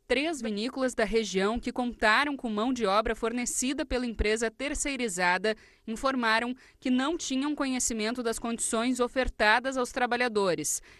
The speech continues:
e repudiaram toda e qualquer forma de exploração trabalhista. A Gerência Regional do Ministério do Trabalho e Emprego, no entanto,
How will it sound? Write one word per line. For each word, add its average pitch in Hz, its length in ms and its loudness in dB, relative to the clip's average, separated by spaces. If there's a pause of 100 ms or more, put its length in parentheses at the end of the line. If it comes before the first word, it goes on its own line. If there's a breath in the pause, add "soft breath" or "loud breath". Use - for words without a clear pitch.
(120)
e 220 140 -2
repudiaram 220 880 2 (320 soft breath)
toda 240 380 2
e 240 80 -2
qualquer 220 380 0
forma 233 420 0
de 214 80 -8
exploração 233 680 -2
trabalhista. 214 800 -2 (400 loud breath)
A 180 80 -6
Gerência 208 480 0
Regional 202 600 2
do 240 100 -2
Ministério 208 500 0
do 196 120 -4
Trabalho 190 380 2
e - 20 -4
Emprego, 196 500 0
no 214 100 -4
entanto, 208 560 -2